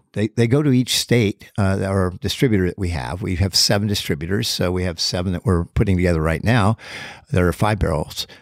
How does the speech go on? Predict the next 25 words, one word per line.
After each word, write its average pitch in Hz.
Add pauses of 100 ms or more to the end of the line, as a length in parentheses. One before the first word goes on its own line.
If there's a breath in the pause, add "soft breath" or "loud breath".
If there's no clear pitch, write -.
(140)
blends, 87 (100)
uh, 82
but 98
w-, 104
the 98
ones 120
that 139
go 107
out 107
mostly 101
for 85
national 92
distribution, 90
uh, 85
now 87
are 85 (140)
trying 107
to 87
get 85
to -
be 85
about 80
three 104
thousand 104
bottles, 117